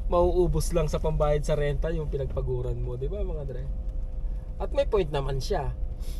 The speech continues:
Kaya nga, ang ginagawa niya, trabaho ng Sabado, trabaho pa rin ng Linggo. Parang katulad ko ngayon, mga Dre, no?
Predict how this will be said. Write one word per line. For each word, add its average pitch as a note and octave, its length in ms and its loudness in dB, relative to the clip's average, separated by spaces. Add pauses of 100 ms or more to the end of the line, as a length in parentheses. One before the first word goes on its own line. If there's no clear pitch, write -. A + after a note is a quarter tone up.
(720)
Kaya F3+ 240 4
nga, G3 160 0
ang F3+ 80 0
ginagawa F#3+ 480 0
niya, E3 240 -2 (1800)
trabaho B2+ 320 -4
ng C3+ 80 -4
Sabado, G3 480 -2
trabaho B2+ 320 -4
pa C#3 80 -8
rin C#3 160 -4
ng C#3+ 80 -4
Linggo. F3 400 -6 (640)
Parang C3+ 240 -4
katulad F3+ 320 -2
ko F#3+ 160 -2
ngayon, G3 160 -2
mga D#3 240 -6
Dre, D#3 160 -6
no? C#3 160 -8